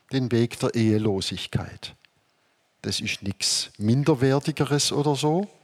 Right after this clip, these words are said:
Es ist auch eine Berufung. Paulus hat es mal so geschrieben. Er hat mal gesagt, meine Berufung ist eben die Ehelosigkeit. Eine andere hat die Berufung zur Ehe.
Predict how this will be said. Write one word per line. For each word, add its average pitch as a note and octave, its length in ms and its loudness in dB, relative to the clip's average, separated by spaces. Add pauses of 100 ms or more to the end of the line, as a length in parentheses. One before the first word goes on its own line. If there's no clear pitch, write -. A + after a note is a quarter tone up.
(380)
Es G#2+ 120 -2
ist A#2 180 -4
auch E3 400 0
eine G#2 240 2
Berufung. G#2+ 640 -2
Paulus F3+ 480 0
hat A2 100 0
es G#2+ 140 -4
mal A#2+ 160 0
so C#3 140 -2
geschrieben. E3 560 0 (500)
Er A#2+ 60 -2
hat B2+ 80 2
mal C#3+ 120 4
gesagt, C#3 400 0
meine D#3 380 2
Berufung C#3+ 520 2
ist A#2 120 2
eben B2 220 0
die B2 160 0
Ehelosigkeit. B2 1200 2 (640)
Eine G#2+ 160 -4
andere C3+ 380 2
hat C3+ 100 0
die C3+ 80 -4
Berufung C3 460 -4
zur - 240 -2
Ehe. F#2 280 -2